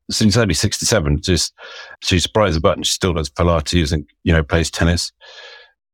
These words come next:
But yeah, the, so the diagnosis was made, but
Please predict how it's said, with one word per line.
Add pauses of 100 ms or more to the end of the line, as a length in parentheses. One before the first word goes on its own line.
(140)
But
yeah,
the,
so
the
diagnosis
was
made,
but